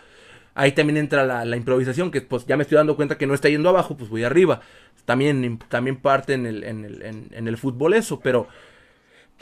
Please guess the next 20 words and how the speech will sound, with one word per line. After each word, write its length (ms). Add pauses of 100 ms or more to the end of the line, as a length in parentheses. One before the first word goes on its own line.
(120)
Híjole, 300
es 40
muy 140
complicado, 580
o 40
sea, 520
es 160
un 140
tema, 380
es 100
un 100
tema 220
muy, 280
muy 160
cabrón 380
eso 260
de, 220
de, 420 (240)
del 320
análisis, 720